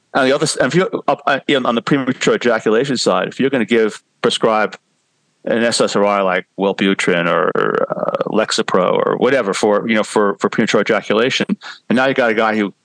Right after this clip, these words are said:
can't ejaculate, well, you really haven't fixed the problem.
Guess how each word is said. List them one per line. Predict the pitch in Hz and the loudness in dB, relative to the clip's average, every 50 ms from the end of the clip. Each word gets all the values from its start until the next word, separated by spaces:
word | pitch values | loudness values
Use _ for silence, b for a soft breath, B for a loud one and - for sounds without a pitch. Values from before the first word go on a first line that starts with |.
| - | -10
can't | - - 123 135 151 - | -6 -4 -2 -2 0 -2
ejaculate, | 123 - - 95 95 104 - - 87 85 87 - - - - _ _ _ _ _ _ _ _ _ _ _ _ _ _ _ _ _ - | -2 0 0 -2 -2 -2 -2 -2 0 0 -2 -2 -6 -8 -14 _ _ _ _ _ _ _ _ _ _ _ _ _ _ _ _ _ -2
well, | 123 131 | 0 0
you | 127 131 143 | 0 0 0
really | 170 175 156 | 0 0 2
haven't | 139 117 101 - - | 0 0 0 -2 -4
fixed | 127 117 - - | -4 -4 -2 -4
the | 98 | -2
problem. | - - 113 104 - - - - - - | 0 0 0 0 0 -2 0 -2 -2 -2